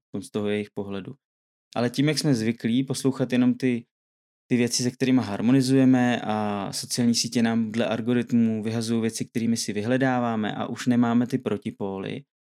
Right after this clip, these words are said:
tak nejsme zvyklí ani jako naslouchat, vyslechnout si druhou stranu.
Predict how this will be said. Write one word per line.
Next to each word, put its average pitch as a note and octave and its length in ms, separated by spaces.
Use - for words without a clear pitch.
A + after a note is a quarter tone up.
tak A#2+ 100
nejsme A#2+ 340
zvyklí A#2+ 380
ani A#2 200
jako A#2 200
naslouchat, A#2+ 760
vyslechnout A#2 540
si A2+ 300
druhou A#2 440
stranu. A#2 600